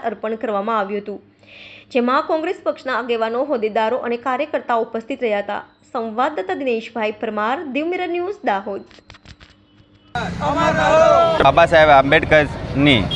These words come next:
Speaker 2: જન્મજયંતિ નિમિત્તે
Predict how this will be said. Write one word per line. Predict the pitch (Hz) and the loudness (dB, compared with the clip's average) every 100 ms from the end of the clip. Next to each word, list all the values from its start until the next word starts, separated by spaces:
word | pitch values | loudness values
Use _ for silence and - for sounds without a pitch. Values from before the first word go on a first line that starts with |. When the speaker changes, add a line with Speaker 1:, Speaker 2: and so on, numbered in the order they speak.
| - - - - - - - - - - | -4 -6 -6 -6 -6 -6 -4 -6 -6 0
Speaker 2:
જન્મજયંતિ | 131 143 156 143 143 147 151 | 4 4 4 6 6 6 4
નિમિત્તે | 143 139 147 147 127 | 6 6 6 6 4